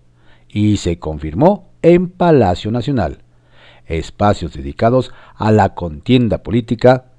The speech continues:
y al gobierno respectivamente, pero no a la procura-, procuración de justicia, lo que aclara la naturaleza de las acusaciones. El gobernador tamaulipeco se dice víctima de una persecución política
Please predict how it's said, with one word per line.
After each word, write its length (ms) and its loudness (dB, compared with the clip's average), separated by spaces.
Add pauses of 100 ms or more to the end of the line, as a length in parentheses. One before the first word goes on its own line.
(160)
y 100 -4
al 260 0
gobierno 560 2
respectivamente, 920 -2 (640)
pero 300 4 (240)
no 300 6
a 60 6
la 160 2
procura-, 460 0 (100)
procuración 640 0
de 80 0
justicia, 600 -8 (640)
lo 320 -2
que 140 -6
aclara 480 2 (200)
la 280 6
naturaleza 760 0 (240)
de 140 6
las 220 4
acusaciones. 760 -2 (760)
El 160 6
gobernador 500 6
tamaulipeco 720 -2
se 120 0
dice 260 0
víctima 360 0
de 80 0
una 260 0
persecución 760 -2
política 560 -6